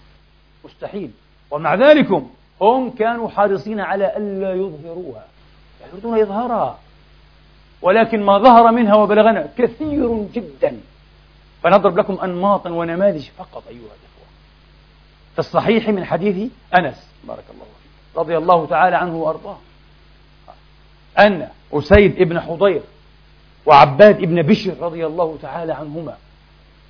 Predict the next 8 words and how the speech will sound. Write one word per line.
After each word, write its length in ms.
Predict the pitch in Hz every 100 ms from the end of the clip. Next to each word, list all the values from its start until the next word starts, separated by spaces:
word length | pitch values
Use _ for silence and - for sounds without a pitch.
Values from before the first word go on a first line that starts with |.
| _ _ _ _ _ -
كان 180 | 190 202
عند 260 | 180 202 180
رسول 380 | 170 196 175
الله، 180 | 165 156
أي 100 | 160
ساهرين، 600 | 147 185 160 175 160 117 -
سهر 260 | 185 165 165
عنده 440 | 156 160 135